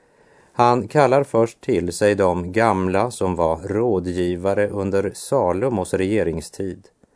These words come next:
för att lyssna till deras råd. Vi läser första Kungabok tolv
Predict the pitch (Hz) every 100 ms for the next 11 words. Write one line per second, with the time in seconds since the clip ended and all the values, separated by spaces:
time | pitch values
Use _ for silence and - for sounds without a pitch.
0 | _ _ - 92 85 - 104 117 - -
1 | 87 85 90 90 85 - - 101 104 73
2 | 78 _ _ _ _ _ _ _ 101 101
3 | 95 85 80 82 104 95 - 92 - 104
4 | 98 92 98 98 - - 104 98 110 107